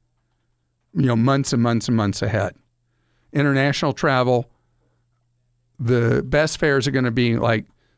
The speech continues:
six to fifteen weeks out from departure,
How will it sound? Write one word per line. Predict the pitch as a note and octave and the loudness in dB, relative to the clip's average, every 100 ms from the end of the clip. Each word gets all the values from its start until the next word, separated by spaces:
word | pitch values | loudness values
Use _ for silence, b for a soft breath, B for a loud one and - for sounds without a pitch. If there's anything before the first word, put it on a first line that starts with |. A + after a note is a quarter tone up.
| - | -16
six | - F#3+ - - | -4 -4 -4 -8
to | - | -4
fifteen | F3 D3 - - D#3 B2+ A2+ | -2 -2 -4 -2 2 2 2
weeks | B2 A#2 - - - | 0 -2 -8 -12 -4
out | B2+ A#2 G#2+ _ | 0 0 -2 _
from | - A2 | -4 -4
departure, | A2+ - D3+ C#3 - G2+ F#2 | -4 -2 0 0 -2 -6 -6